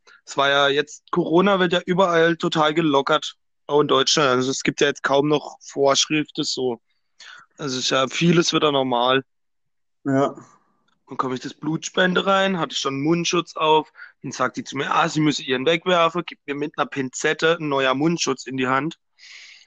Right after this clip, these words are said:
Speaker 1: Ich glaube, ich musste mir zehnmal im Eingangsbereich noch die Hände desinfizieren. Also da drin sah es dann aus,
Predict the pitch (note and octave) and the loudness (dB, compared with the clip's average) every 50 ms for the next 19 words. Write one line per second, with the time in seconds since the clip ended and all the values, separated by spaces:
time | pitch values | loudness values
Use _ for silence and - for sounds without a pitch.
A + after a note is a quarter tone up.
0 | _ _ - - - - - - - C#3 C#3 C#3+ C3+ D3 D3+ C#3+ - D3+ C#3+ C#3 | _ _ -18 -12 -10 -8 -6 -2 0 2 2 2 2 2 0 0 0 -2 -2 -2
1 | B2+ - - - E3 D#3+ F3 F#3 F#3 D3+ C#3 D3 D3+ E3+ F#3 - _ _ _ _ | -2 -4 -2 0 2 4 4 4 4 4 4 4 4 2 -2 -4 _ _ _ _
2 | _ F#3+ G3 G3 - D#3+ D#3 E3 F3+ F3+ F3 D#3+ - G3+ F3 E3 E3 E3 F3 F3+ | _ 0 0 2 2 0 2 2 2 2 0 0 -2 -2 0 2 2 2 2 0
3 | - F#3 E3+ D#3+ D3+ - - - C#3+ B2+ C3+ D#3 E3+ F3 F#3 F3 E3 F#3+ F#3 E3+ | 0 0 0 0 -2 -4 -10 -8 -4 -2 0 0 0 0 0 0 2 2 0 2
4 | F#3 F#3+ F3+ - - F#3+ F#3 F#3 F3+ G#3+ A3 - _ _ _ _ _ _ _ - | 0 -2 -4 -4 -2 0 0 2 2 0 -4 -6 _ _ _ _ _ _ _ -20
5 | - - - - - - - - _ _ _ _ _ _ _ _ _ _ _ _ | -20 -20 -20 -20 -20 -20 -20 -20 _ _ _ _ _ _ _ _ _ _ _ _
6 | _ _ _ _ _ _ _ - D#3 D3 D3+ C#3+ D3+ C#3+ - - E3+ F3 F#3+ - | _ _ _ _ _ _ _ -4 -2 -2 0 0 0 -2 2 2 4 4 4 4
7 | A3 G3+ F#3 - - F3 D3 - - C3+ C3+ C#3 D3+ F#3+ G3+ G#3 - - - | 2 2 2 2 0 -2 -2 -2 -2 0 2 4 4 4 4 2 -2 -10 -18